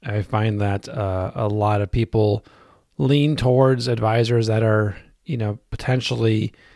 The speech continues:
early sixties or mid fifties because of knowledge they have, you know, and, and this is their overall well-being. So they, you know, the, the client wants to find somebody they can really trust, knows what they're doing. So,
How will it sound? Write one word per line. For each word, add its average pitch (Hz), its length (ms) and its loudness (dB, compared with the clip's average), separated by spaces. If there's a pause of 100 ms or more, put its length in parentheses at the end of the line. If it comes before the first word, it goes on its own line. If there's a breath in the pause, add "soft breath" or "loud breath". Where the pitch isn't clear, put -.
(260 soft breath)
early 139 340 6
sixties 123 720 2
or 104 120 0
mid 127 260 2
fifties 117 680 0
because 123 280 -4
of 104 120 -2
knowledge 104 500 -4
they 95 120 -6
have, - 520 -12
you 131 80 -6
know, 104 220 -2
and, 110 360 -6
and 107 160 -6
this 117 160 -4
is 110 200 -2
their 110 340 2
overall 110 600 2 (480 soft breath)
well-being. 131 580 4
So 110 140 -4
they, 110 320 0
you 190 120 -10
know, 117 180 -4
the, 113 180 -8
the 117 100 -10
client 123 380 -4
wants 107 220 -6
to - 60 -12
find 107 240 -4
somebody 113 300 -2
they 110 140 -4
can 101 200 -6
really 110 220 0
trust, - 400 -2
knows 113 320 0
what 110 140 0
they're 107 100 -2
doing. 113 420 0
So, 107 380 0